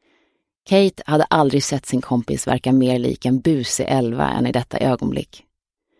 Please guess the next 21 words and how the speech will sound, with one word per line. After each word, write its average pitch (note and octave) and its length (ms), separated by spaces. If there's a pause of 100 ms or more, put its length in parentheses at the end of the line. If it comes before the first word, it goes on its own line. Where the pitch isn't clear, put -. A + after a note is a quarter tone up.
(560)
Sanningen F#3 680
var C#3+ 180
att - 120
Kate D#3 400 (160)
redan C3 260
hade C3+ 160
besökt D#3 540
sajten, - 440 (640)
läst C#3 420
all D3+ 220
deras C#3 280
svada C#3 580
och C3+ 200
halvt - 540
om E3 120
halvt D3+ 320
bestämt C#3+ 400
sig B2+ 120
för - 120
att C3 80
nappa. C3 400